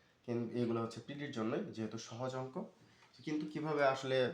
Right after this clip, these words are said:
জানতে হবে আমাদের বেসিকটা, যে আসলে এভাবে কীভাবে বের করা যায়। তো আপনি যদি ধরে নেন যে দুধের পরিমাণ হচ্ছে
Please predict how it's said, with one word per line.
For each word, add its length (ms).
জানতে 280
হবে 200
আমাদের 300
বেসিকটা, 360
যে 100
আসলে 300
এভাবে 240
কীভাবে 280
বের 160
করা 200
যায়। 160
তো 60
আপনি 320
যদি 240
ধরে 280
নেন 200
যে 240
দুধের 300
পরিমাণ 360
হচ্ছে 680